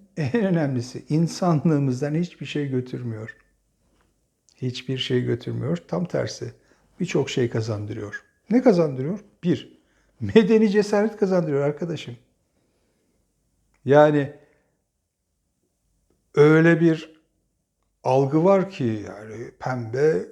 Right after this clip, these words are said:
kız rengi. Hadi lan. Yani sen söyledin diye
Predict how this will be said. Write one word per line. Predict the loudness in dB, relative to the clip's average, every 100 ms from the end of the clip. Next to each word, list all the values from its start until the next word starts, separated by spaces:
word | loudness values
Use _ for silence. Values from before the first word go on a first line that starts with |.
| -16
kız | -6 -2 -2 -4
rengi. | -8 -10 -16 _ _ _ _ _
Hadi | -14 -8 -8 -10 -14 -12
lan. | -10 -12 _ _ _ _ _ _ _ _ _ _ _ _ _ _ _ _ _ _ -12
Yani | -10 -8 -10
sen | -6 -4 -4
söyledin | 0 2 4 2 -2 -4
diye | 0 0